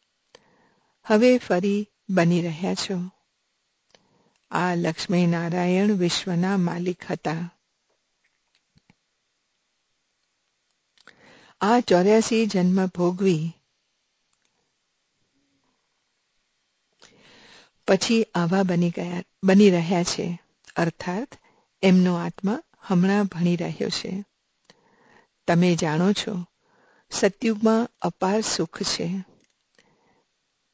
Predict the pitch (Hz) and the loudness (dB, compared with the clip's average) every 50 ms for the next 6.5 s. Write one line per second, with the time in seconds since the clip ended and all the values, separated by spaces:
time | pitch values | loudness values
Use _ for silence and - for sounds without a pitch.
0 | _ - 185 - - 190 185 185 185 185 - _ _ _ - 202 170 170 175 185 | _ -8 -2 2 4 6 6 6 4 0 -4 _ _ _ -4 -2 -2 0 2 4
1 | 202 208 208 202 214 214 - _ _ _ _ _ _ _ _ _ _ _ _ _ | 6 6 6 6 4 0 -4 _ _ _ _ _ _ _ _ _ _ _ _ _
2 | _ _ _ _ _ _ _ _ _ _ _ _ _ _ _ _ _ _ _ _ | _ _ _ _ _ _ _ _ _ _ _ _ _ _ _ _ _ _ _ _
3 | _ _ _ - _ _ - - - _ - 202 185 185 190 196 - 214 214 220 | _ _ _ -20 _ _ -20 -20 -18 _ -4 0 0 2 2 4 6 6 8 8
4 | 220 208 185 170 175 180 185 185 185 - 202 175 175 180 175 175 185 196 196 175 | 8 8 6 4 2 0 -2 -2 -4 -4 -2 -2 0 0 2 2 4 4 2 2
5 | 175 160 165 - - 180 160 160 170 - - 202 226 233 196 170 - - 190 160 | 0 -2 -2 -4 -4 -4 -4 -4 -4 -4 -2 0 2 2 2 0 -2 -4 -4 -4
6 | 175 175 175 170 - - 180 175 175 | -4 -4 -6 -8 -8 -8 -10 -10 -10